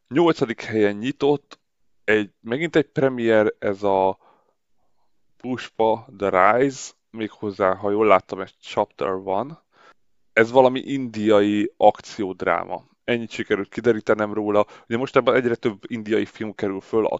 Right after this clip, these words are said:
top tízes listába, ez ugye az amerikai populáció változását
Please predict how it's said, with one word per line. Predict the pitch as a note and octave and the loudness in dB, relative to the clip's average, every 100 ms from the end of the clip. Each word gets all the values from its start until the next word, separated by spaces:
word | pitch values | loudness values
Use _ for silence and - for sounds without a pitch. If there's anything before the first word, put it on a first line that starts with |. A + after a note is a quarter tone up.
| _ | _
top | A2+ G#2 - - _ - - _ _ _ _ - | -4 -4 -8 -20 _ -20 -20 _ _ _ _ -14
tízes | G#2 G2+ - | -4 -4 -2
listába, | A#2+ - - A#2+ A#2 A#2 G#2+ _ _ | -8 0 4 4 6 2 2 _ _
ez | - G#2+ G#2+ | -10 -10 -8
ugye | G2 G#2 | -2 0
az | F#2+ | 0
amerikai | G2 F#2+ F#2+ - F#2+ | -2 -4 -4 -4 -6
populáció | G#2 G2 F#2+ E2 - - G#2+ | -8 -12 -6 -6 -6 -10 -8
változását | F#2 F2+ F2+ G2 F#2+ F2+ - - - - - | -2 -4 -4 -6 -6 -6 -10 -10 -10 -10 -20